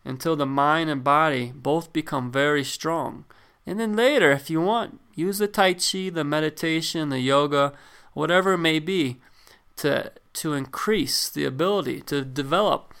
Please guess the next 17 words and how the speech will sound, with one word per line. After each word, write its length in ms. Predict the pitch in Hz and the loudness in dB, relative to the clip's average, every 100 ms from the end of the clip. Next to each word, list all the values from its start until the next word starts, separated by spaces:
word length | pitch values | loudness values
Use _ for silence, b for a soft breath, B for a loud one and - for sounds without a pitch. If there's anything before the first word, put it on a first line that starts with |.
| B B | B B
your 180 | - 135 | -4 -2
intuition, 720 | 139 135 147 170 196 - 107 - _ B B | -2 -2 -4 -2 -2 -6 -10 -16 _ B B
your 160 | 139 135 | -6 -2
real 200 | 180 196 | 0 0
strength, 480 | - - 214 135 | -4 -4 -6 -4
your 120 | 147 135 | -2 2
life 200 | 143 143 | 2 2
force, 400 | 190 185 143 - | -4 -2 -4 -6
to 120 | 139 | -4
make 200 | 147 156 | -4 -4
the 80 | 143 | 0
body 520 | 147 180 180 139 127 B B B | 6 6 6 2 -2 B B B
have, 200 | - 160 | 0 2
like, 180 | 156 151 | 4 2
an 140 | 147 - | 0 -4
anti-aging 960 | 170 185 208 202 190 - 175 214 196 165 | -4 -2 0 0 0 0 -2 -2 -4 -2
effect. 640 | 131 - 190 - - - | -4 -2 -2 -2 -8 -20